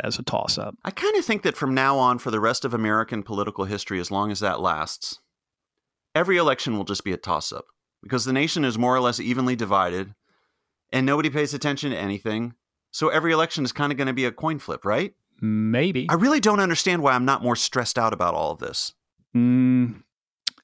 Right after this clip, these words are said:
Speaker 1: I think it's just when you're in a lot of pain, you know, your endorphins kick in.
Speaker 2: You're saying that I'm not in pain or I am in pain and so I, I can't
Speaker 1: No, you're in pain. It's like, you know, if a shark bites your arm off.
Speaker 2: And you're like, "This actually isn't so bad."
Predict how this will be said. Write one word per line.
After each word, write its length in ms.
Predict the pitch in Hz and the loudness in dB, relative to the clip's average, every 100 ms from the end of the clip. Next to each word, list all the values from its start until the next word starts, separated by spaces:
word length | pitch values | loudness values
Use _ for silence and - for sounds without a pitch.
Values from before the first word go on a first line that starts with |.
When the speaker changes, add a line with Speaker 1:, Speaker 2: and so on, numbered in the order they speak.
| _ | _
Speaker 1:
I 120 | - 123 | 0 2
think 240 | 165 160 | 2 2
it's 100 | 143 | 2
just 200 | 147 - | 0 2
when 120 | 139 | 4
you're 220 | 135 127 120 | 6 4 4
in 220 | 143 127 | 4 4
a 40 | |
lot 220 | 120 113 | 4 4
of 80 | 110 | 2
pain, 440 | - 120 107 104 - - - - _ _ | 2 2 0 -2 -8 -14 -20 -20 _ _
you 140 | - 113 | 0 4
know, 100 | 104 | 4
your 220 | 107 104 | 4 2
endorphins 560 | 107 104 104 113 117 | 2 0 0 -6 -6
kick 220 | - 110 117 | -6 -4 -6
in. 280 | - 104 - - | -6 -10 -14 -6
Speaker 2:
You're 160 | 117 | 0
saying 220 | 123 135 117 | 2 2 2
that 120 | 104 | 2
I'm 120 | 101 | 4
not 200 | 98 104 | 2 2
in 120 | 117 | -2
pain 260 | 123 139 147 | -2 0 2
or 140 | 110 | 2
I 60 | 101 | 2
am 180 | 117 110 | 0 0
in 100 | 95 | -2
pain 260 | 104 98 | -4 -2
and 140 | 92 90 | -2 0
so 240 | 98 92 | 2 2
I, 120 | 92 - | 0 0
I 80 | 104 | -2
can't 100 | - | 4
Speaker 1:
No, 140 | 156 | 4
you're 200 | 139 160 160 | 6 2 2
in 80 | 127 | 2
pain. 260 | 160 110 | 0 -2
It's 140 | 110 131 | 0 2
like, 240 | 127 - | 2 2
you 80 | 131 | 2
know, 100 | 110 | 2
if 100 | - | 0
a 80 | 110 | 2
shark 420 | - 139 117 - | 4 2 0 -2
bites 260 | 113 - | -2 -2
your 100 | 107 | 0
arm 240 | 107 110 98 | 0 0 -2
off. 300 | - - - | -6 -6 -6
Speaker 2:
And 100 | 117 | 0
you're 120 | 117 | 2
like, 100 | 107 | 2
"This 140 | 196 208 | 2 2
actually 300 | 214 240 202 | 4 4 2
isn't 160 | 202 - | 2 4
so 140 | 196 | 4
bad." 400 | 180 170 98 | 4 4 2